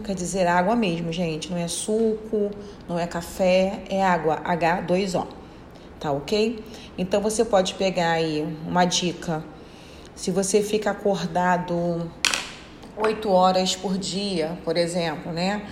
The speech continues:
"Ah, eu fico acordada oito horas por dia." Então, uma dica bem bacana. Você vai pegar, é, dois litros, né?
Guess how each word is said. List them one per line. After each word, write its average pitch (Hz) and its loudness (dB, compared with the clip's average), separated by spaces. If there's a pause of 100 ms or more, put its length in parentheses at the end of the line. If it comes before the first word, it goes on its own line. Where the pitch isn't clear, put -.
(440)
"Ah, 185 4
eu 185 4
fico 202 -2
acordada 196 2
oito 208 2
horas 208 2
por 214 -2
dia." 156 -4 (360)
Então, 202 2 (340)
uma 190 4
dica 202 2
bem 190 2
bacana. 220 -2
Você 165 -4
vai 180 4
pegar, 170 -2 (800)
é, 165 2 (400)
dois 226 10
litros, 214 4
né? 196 0